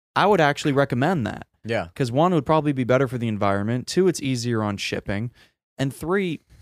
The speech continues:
Speaker 1: it's just better for cabinet storage. It's smaller, doesn't take up as much room. I don't need a big ass walk-in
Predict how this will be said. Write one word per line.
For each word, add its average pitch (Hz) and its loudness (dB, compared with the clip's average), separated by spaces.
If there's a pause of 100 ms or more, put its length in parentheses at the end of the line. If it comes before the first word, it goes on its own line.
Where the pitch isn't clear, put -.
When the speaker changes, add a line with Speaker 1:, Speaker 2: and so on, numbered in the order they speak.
(480)
Speaker 1:
it's 147 -4
just 175 -4
better 180 2
for 160 -2
cabinet 160 -4
storage. 101 -6
It's 135 -4
smaller, 151 0
doesn't 123 -2
take 151 -4
up 143 -4
as 139 -4
much 139 -6
room. 143 0
I 107 -4
don't 147 -2
need 151 -2
a 135 -4
big 147 -2
ass 151 -4
walk-in 123 -2